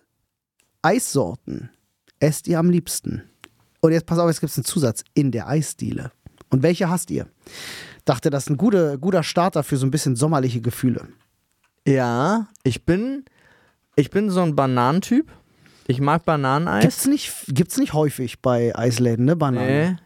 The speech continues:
Speaker 2: Nee, äh, gibt's, kommt auch nicht immer
Speaker 1: Meistens
Speaker 2: bei meiner
Speaker 1: auch nur mit
Speaker 2: Eisdiele.
Speaker 1: Schoko oder mit so Walnüssen.
Speaker 2: Nee, da ist ge-, da gibt's Banane, aber auch relativ selten. Ähm, ich bin auch so ein klassischer Vanilletyp.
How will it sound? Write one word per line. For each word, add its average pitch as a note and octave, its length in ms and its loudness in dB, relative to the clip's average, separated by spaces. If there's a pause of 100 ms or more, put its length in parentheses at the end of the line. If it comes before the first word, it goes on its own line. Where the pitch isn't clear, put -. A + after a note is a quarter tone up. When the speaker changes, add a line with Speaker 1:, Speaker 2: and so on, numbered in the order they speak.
(160)
Speaker 2:
Nee, - 60 0
äh, C3 180 2
gibt's, C#3+ 260 -6
kommt D3+ 240 0
auch C#3 160 2
nicht E3+ 200 0
immer F#3 300 4
Speaker 1:
Meistens E3+ 240 4
Speaker 2:
bei D3+ 140 2
meiner F3 100 4
Speaker 1:
auch - 120 4
nur A3 100 6
mit A3 160 2
Speaker 2:
Eisdiele. F#3+ 260 2
Speaker 1:
Schoko A#3+ 160 2
oder A#3 280 2
mit G3+ 200 -2
so D#3 160 0
Walnüssen. D3 540 0
Speaker 2:
Nee, D#3 280 2
da D#3 220 4
ist D#3+ 160 -4
ge-, C3+ 300 -2
da C#3+ 200 2
gibt's F#3 300 -6
Banane, D#3+ 680 0
aber C#3 300 0
auch D3 280 -2
relativ D3 420 0
selten. C#3+ 560 0 (600)
Ähm, D3 640 2 (360)
ich - 220 -2
bin E3 280 0
auch D#3 160 -4
so - 120 0
ein C#3+ 80 0
klassischer E3 520 0
Vanilletyp. D3 760 0